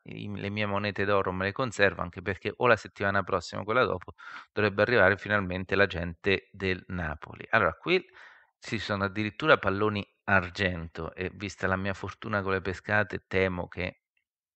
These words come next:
vada a finire così. Comunque, Suarez, abilità offensiva novantanove, e qui un pochino la voglia di girare la,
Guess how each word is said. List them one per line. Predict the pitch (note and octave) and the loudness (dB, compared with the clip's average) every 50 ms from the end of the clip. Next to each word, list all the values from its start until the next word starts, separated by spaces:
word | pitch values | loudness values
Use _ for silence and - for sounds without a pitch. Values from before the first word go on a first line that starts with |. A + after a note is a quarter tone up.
| _ _ _ _ _ - - _ - | _ _ _ _ _ -18 -16 _ 8
vada | A2 A2 G#2 F#2+ F2 | 10 10 10 10 6
a | |
finire | E2 - - G#2 G2 G2 G2 F#2+ F2+ | 0 -4 -6 -6 -4 -2 0 -2 -2
così. | - F#2 F2 - - - F2 - _ | -4 -6 -10 -10 -12 -14 -14 -16 _
Comunque, | - - D3+ D3+ C3+ G#2+ F#2+ F#2 G2 - - - - _ _ - - - - - - - - _ - | -4 -2 -2 -2 -2 -2 -4 -6 -8 -12 -16 -20 -20 _ _ -20 -20 -20 -20 -20 -20 -20 -20 _ -14
Suarez, | - - D3 D#3+ D#3 D3 C3 A#2 G#2 G2 F2 D#2+ - - - - - - - | -6 2 8 12 12 12 12 12 12 12 8 4 0 -6 -14 -14 -14 2 4
abilità | - G#2+ A2 A#2 A2+ A#2+ A#2+ A#2 - D3+ D3 | 6 6 6 4 2 -2 -2 6 8 8 8
offensiva | C#3 - - - A#2+ A2+ A2+ - - C3+ C3+ A#2+ A2+ | 8 6 0 -4 -4 -4 -4 -2 2 6 8 8 8
novantanove, | G#2 G2+ G2+ G2+ G#2 G#2 - G#2 G#2 G2+ G2 F#2+ F2 F2 F#2+ - - _ | 8 8 6 6 6 4 4 4 4 6 6 4 4 4 2 0 -2 _
e | - C3 B2+ - | 0 0 0 0
qui | - - A#2+ A2+ G#2 - - | 0 0 0 0 0 0 -2
un | A#2 A2+ G#2+ F#2+ | -4 -4 -4 -4
pochino | - A2 G#2 G#2+ G#2+ G#2+ G#2+ G2+ F#2+ F#2 | -4 -4 -4 -4 -4 -2 -2 0 0 0
la | F#2+ F#2 | 0 0
voglia | F2+ F#2+ G2 G2 F#2 F#2 F#2+ | 0 2 2 2 4 2 2
di | F#2+ F#2+ F#2 | 2 0 0
girare | F#2+ G2+ G2 F#2 F2+ F2 E2+ - - D#2 - - - - - - - - - - - | 0 0 2 2 2 2 0 0 -2 -2 -2 -4 -10 -16 -16 -18 -18 -20 -20 -20 -10
la, | - F#2 G2 G2 F#2+ F#2 F2+ F2 F2 F2+ F2 E2+ E2 E2 E2 D#2+ D#2+ E2+ F2+ | -4 -2 2 2 4 4 4 4 2 0 0 -2 -2 -4 -6 -8 -8 -10 -12